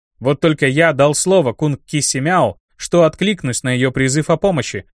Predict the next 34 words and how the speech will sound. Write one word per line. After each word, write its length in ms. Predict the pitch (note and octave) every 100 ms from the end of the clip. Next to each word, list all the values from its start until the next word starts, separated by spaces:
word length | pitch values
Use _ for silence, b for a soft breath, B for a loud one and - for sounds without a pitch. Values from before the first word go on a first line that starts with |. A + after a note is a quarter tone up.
| _
а 100 | B2
значит, 400 | A#2+ D3 F3+ E3
обязан 440 | D3+ D3+ F#3 C#3 B2
прийти 300 | B2 A#2 C#3
на 140 | B2+
защиту 460 | A2+ A2 E3+ E3 A#2+
Мейлонской 520 | A#2 A#2+ C3 - B2+
столицы, 600 | - C#3 F3+ E3 - F#2+ _ _
пусть 180 | A3 G#3
даже 240 | G3 F3 E3+
не 140 | E3
полностью 480 | E3+ F3 D#3+ - C#3
подготовленным 800 | C3 B2 B2 E3 F3+ C#3 A#2 G2
и 160 | D#3
недостаточно 760 | F3 D3 C3 C3 B2 B2+ C3+ B2
тренированным. 720 | C3+ C3+ D3 F3+ A#2 G2 F2+ _
Это 260 | C#3+ D#3+ E3+
было 280 | D#3+ D#3 C#3
дело 300 | C3 C3 C3
чести. 480 | - F#3 - F#2+ - _ _ -
Шанс 320 | G#3 A3 -
на 120 | E3+
победу 340 | F3 F#3 F3+ D#3
в 40 |
сражении 480 | E3 E3 F#3+ G3+ C#3
маг-прорицатель 960 | B2+ D#3 - D3 C#3+ D3 F#3+ F3 C#3+ B2+
Герт 320 | D#3+ D3+ C#3
Мак 280 | D3+ C#3+ -
Пиу 380 | C3+ A3 C#3+ -
оценил 440 | A#2+ - G#3 A3+
как 200 | F3+ F3
сорок 360 | - G#3 F#3+ -
на 120 | D#3
шестьдесят. 600 | - D#3 E3 F3 E3+ -